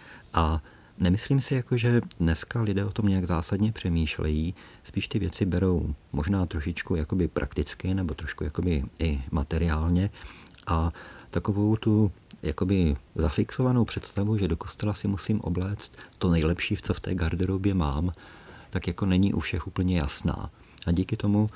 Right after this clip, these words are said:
já to třeba vidím i ve své farnosti, že prostě jsou lidé, kteří přijdou, já nevím, ve společenském obleku v neděli na mši svatou, jo, mají vázanku a tak dále. A potom jsou třeba hlavně ta mladší generace, která tam přijde v texaskách a v tričku a nějakým způsobem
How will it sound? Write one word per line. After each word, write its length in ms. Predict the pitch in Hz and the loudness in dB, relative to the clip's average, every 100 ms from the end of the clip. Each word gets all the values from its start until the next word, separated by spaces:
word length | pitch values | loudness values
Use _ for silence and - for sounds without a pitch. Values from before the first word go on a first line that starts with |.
| - - | -10 -10
já 180 | 76 82 | -2 -2
to 80 | - | -2
třeba 220 | - 104 | -2 -2
vidím 340 | 90 87 101 - | 0 0 0 0
i 220 | 92 92 90 | -2 -2 -4
ve 80 | 82 | -6
své 220 | - 104 | -2 -2
farnosti, 720 | 110 85 80 76 - 82 87 92 | 0 2 2 0 -2 -2 -2 -2
že 60 | 87 | -6
prostě 280 | - - 110 | -8 -8 -6
jsou 180 | - 104 | -2 0
lidé, 260 | 85 90 | 0 -2
kteří 260 | - 85 95 | -4 -6 -6
přijdou, 320 | - 101 104 | -6 -4 -4
já 120 | 82 78 | -4 -4
nevím, 280 | 85 87 | -2 -2
ve 60 | 76 | -2
společenském 680 | - 95 90 104 - 110 85 | -4 -6 -4 -4 -2 -2 0
obleku 400 | 78 80 - 101 | 0 -2 -4 -6
v 60 | |
neděli 260 | 85 82 87 | -4 -4 -4
na 80 | 87 | -4
mši 220 | 82 - | -4 -6
svatou, 540 | - 78 - 80 85 - | -6 -8 -4 -2 -4 -2
jo, 140 | 80 92 | -4 -2
mají 300 | 78 76 73 | -2 -2 -4
vázanku 640 | 71 78 78 82 - 90 | -4 -4 -2 -4 -6 -8
a 60 | 82 | -6
tak 200 | 87 78 | -4 -2
dále. 260 | 78 101 | -2 -2
A 40 | 107 | -4
potom 260 | - - | -6 -8
jsou 340 | - 107 104 90 | -4 -2 -2 -2
třeba 260 | - 95 | -6 -6
hlavně 240 | 85 87 98 | -2 -2 0
ta 100 | 98 | 0
mladší 300 | 71 - 95 | 0 0 0
generace, 480 | 87 85 82 - - | 2 0 -2 -4 -8
která 340 | - 87 85 | -4 -2 -2
tam 200 | 95 90 | -2 -4
přijde 540 | - 87 85 85 80 76 | -2 -2 0 0 -2 -4
v 100 | - | -10
texaskách 720 | - - - - - 107 101 - | -12 -8 -6 -6 -4 -4 -2 -4
a 60 | |
v 80 | - | -6
tričku 600 | - - - - 90 92 | -4 -4 -4 -4 -2 -2
a 180 | 85 80 | -2 -2
nějakým 320 | 104 85 113 | -4 -2 -4
způsobem 680 | - - - 92 95 98 101 | -6 -6 -4 -2 0 2 0